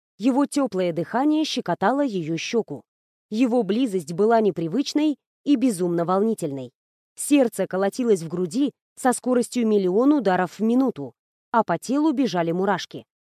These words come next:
«Тебе спасибо, что согласилась на мою авантюру. И да, если хочешь передумать, это последний шанс». Его голос был мягким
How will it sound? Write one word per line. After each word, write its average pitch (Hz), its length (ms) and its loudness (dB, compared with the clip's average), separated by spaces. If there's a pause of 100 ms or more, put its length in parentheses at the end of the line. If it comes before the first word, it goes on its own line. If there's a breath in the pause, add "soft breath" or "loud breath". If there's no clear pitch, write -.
(500)
«Тебе 214 360 -2
спасибо, 196 500 -2
что 196 180 -4
согласилась 208 680 0
на 185 80 -2
мою 190 260 2
авантюру. 208 640 2 (500)
И 247 120 0
да, 208 220 6
если 208 340 0
хочешь 247 380 -2
передумать, 233 640 0 (420)
это 240 300 4
последний 214 520 -2
шанс». 147 420 -8 (540)
Его 233 420 0
голос 208 380 0
был 190 200 0
мягким 180 560 -2